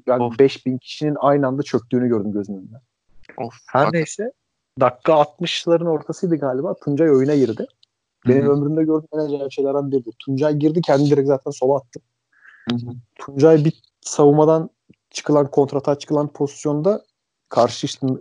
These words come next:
Speaker 1: e, şeyin, Maraton'un önünden koşuyor.
Speaker 2: Hı hı.
Speaker 1: Tuncay'ın koştuğu yerler ayağa kalkıyor. Böyle at yarışında olur ya, böyle
Speaker 2: <laughs> Ay.
Speaker 1: efendide. At geldikçe o tribün ayağa kalkar. Abi herif koştukça tribünler ayağa kalktı ve yani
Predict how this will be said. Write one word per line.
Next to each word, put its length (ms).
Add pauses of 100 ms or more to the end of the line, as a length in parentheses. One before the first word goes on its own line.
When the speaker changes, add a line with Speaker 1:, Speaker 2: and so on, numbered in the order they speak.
Speaker 1:
e, 480
şeyin, 360
Maraton'un 580
önünden 240
koşuyor. 400 (640)
Speaker 2:
Hı 40
hı. 40
Speaker 1:
Tuncay'ın 500 (100)
koştuğu 380
yerler 320
ayağa 360
kalkıyor. 440
Böyle 160
at 240
yarışında 420
olur 220
ya, 260 (480)
böyle 160
Speaker 2:
<laughs> 40
Ay. 120
Speaker 1:
efendide. 300 (360)
At 220
geldikçe 440
o 180
tribün 220
ayağa 180
kalkar. 440
Abi 360 (220)
herif 240
koştukça 540
tribünler 340
ayağa 260
kalktı 340
ve 60
yani 240